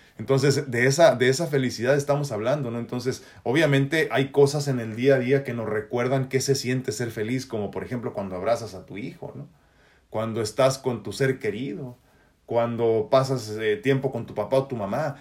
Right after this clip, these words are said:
y ese tipo de cosas te recuerdan lo que significa ser feliz, cómo se siente ser feliz en este, en este plano físico de materia, ¿no? Pero entonces esto es simplemente un recordatorio para hacernos entender lo importante que es tener esta,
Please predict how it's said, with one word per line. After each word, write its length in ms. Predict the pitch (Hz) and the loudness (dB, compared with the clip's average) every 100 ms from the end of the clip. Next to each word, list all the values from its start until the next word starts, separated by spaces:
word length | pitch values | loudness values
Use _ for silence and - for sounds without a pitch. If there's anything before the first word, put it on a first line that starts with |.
| - 113 | -14 -4
y 100 | 127 | -2
ese 160 | 135 | 0
tipo 280 | 135 139 151 | -2 0 2
de 100 | 131 | 4
cosas 280 | 135 147 143 | 2 0 0
te 80 | 123 | 0
recuerdan 560 | 113 - 120 131 175 | -2 -2 -2 0 -2
lo 140 | 175 - | -4 -4
que 80 | |
significa 500 | - 110 104 131 - | -6 -6 -8 -8 -6
ser 160 | 117 110 | -6 -6
feliz, 360 | 104 101 139 - | -8 -4 -4 -2
cómo 260 | 135 151 | -2 0
se 140 | 127 113 | -4 -4
siente 360 | 127 135 139 | -2 -2 -2
ser 200 | 139 131 | -2 -2
feliz 360 | 127 131 127 131 | -2 -2 -2 -4
en 120 | 123 | -6
este, 400 | 117 - 113 - - - | -4 0 0 0 -8 -10
en 160 | 113 | -4
este 240 | 123 - 143 | -4 0 -2
plano 380 | 135 127 139 135 | 2 2 4 0
físico 500 | 131 139 135 131 117 | 0 0 0 0 0
de 80 | |
materia, 540 | 104 98 - 131 127 98 | 0 -4 2 2 2 -2
¿no? 180 | 135 143 - - - | -8 -14 -20 -20 -10
Pero 140 | 127 131 | -2 0
entonces 420 | 123 143 139 147 | 2 2 4 2
esto 240 | 156 147 | 0 0
es 60 | 151 | -2
simplemente 540 | 165 160 160 151 147 | -2 -4 -2 -2 -2
un 80 | 170 | -2
recordatorio 800 | 170 175 135 110 101 123 135 143 | -2 0 0 0 -2 0 0 0
para 160 | 117 104 | 0 0
hacernos 400 | 98 117 143 147 | -2 -4 -4 -4
entender 540 | 123 107 101 107 131 | -6 -4 -4 -2 -2
lo 100 | 123 | -2
importante 600 | 110 101 98 107 117 139 | -4 -6 -6 -4 -6 -6
que 140 | 143 117 | -6 -4
es 140 | 127 | -4
tener 260 | 127 113 117 | -6 -4 -4
esta, 460 | 123 143 120 - | -2 -2 -2 -4